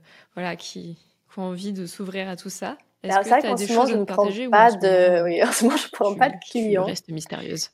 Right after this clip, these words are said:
Speaker 2: Euh, voilà, parce qu'il y a des moments où c'est important de savoir faire des pauses et de ralentir le rythme. Donc, j'avais ralenti le rythme, là, j'ai pris des... fait une pause.
Speaker 1: J'imagine.
Speaker 2: Après, ce qui va revenir certainement, mais j'écoute les messages, hein, parce que ça dépend pas de moi.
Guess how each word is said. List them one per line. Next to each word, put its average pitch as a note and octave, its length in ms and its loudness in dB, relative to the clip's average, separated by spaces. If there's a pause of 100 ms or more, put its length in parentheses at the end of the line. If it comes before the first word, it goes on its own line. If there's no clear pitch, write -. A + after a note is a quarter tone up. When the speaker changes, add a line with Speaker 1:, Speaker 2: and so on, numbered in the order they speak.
Speaker 2:
Euh, E3+ 280 4 (540)
voilà, F#3+ 160 4
parce F3+ 100 -10
qu'il F#3+ 100 -4
y F3 40 2
a F3 40 0
des F3+ 60 -2
moments F3 200 0
où G#3 60 -4
c'est - 140 -6
important E3+ 340 -6
de F3+ 60 -10
savoir E3+ 240 -8
faire E3 160 -10
des D#3+ 100 -14 (120)
pauses B3+ 380 -2 (180)
et F#3+ 80 -6
de E3+ 80 -2
ralentir F3 500 -6
le E3 80 -6
rythme. E3+ 320 -8
Donc, E3+ 140 -12
j'avais D#3 220 -6
ralenti E3+ 380 -4
le F3 100 -4
rythme, F3 280 -10
là, E3 80 -10
j'ai D#3+ 140 -14
pris - 240 -20
des... D#3+ 160 -6 (580)
fait G3+ 80 -2
une F#3+ 140 -4
pause. B3+ 320 6 (240)
Speaker 1:
J'imagine. F#3+ 400 -2
Speaker 2:
Après, A#3+ 480 4
ce B3+ 160 -12
qui D#4+ 100 -6
va G3+ 180 2
revenir A3 520 2
certainement, G#3 420 -4
mais G#3 80 -4
j'écoute - 320 -10
les G3+ 60 -2
messages, G3 280 -2
hein, F#3+ 40 -8
parce F3+ 140 -14
que - 60 -20
ça - 60 -8
dépend F3+ 300 -10
pas F3+ 160 -10
de F3+ 60 -8
moi. F3+ 340 -10